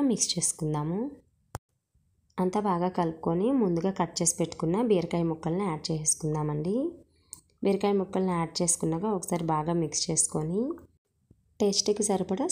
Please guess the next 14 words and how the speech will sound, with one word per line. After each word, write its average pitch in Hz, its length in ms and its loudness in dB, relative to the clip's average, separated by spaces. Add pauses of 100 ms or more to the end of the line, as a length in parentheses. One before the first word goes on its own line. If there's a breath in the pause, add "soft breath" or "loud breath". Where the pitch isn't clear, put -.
సాల్ట్ని 180 420 2
యాడ్ 160 220 -2
చేసుకుందాము. 160 580 2 (140)
అలాగే 185 340 2
ఇందులోకి 170 460 0
ఒక 175 200 -2
గ్లాస్ 175 320 0
వరకు 175 300 0
వాటర్ని 175 420 0
యాడ్ 156 220 -4
చేసుకొని 170 480 0 (880 loud breath)
బీరకాయల్ని 190 680 4
ఒక 302 100 -4 (140)
ఐదు 170 140 4